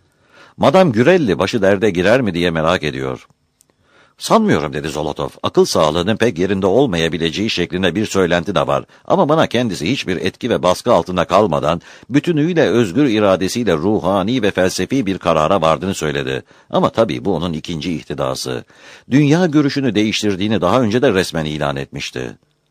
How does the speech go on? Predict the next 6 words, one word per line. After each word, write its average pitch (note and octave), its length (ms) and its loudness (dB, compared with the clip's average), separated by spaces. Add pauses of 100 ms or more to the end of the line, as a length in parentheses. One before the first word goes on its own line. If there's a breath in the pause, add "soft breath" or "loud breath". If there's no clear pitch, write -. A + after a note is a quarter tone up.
(300)
"Nasıl F2 220 -4
yani?" B1 420 -8 (580 soft breath)
Önceleri G3+ 420 8
ateistti F3 520 2
diye C#2+ 140 -2
açıkladılar. C2 680 -6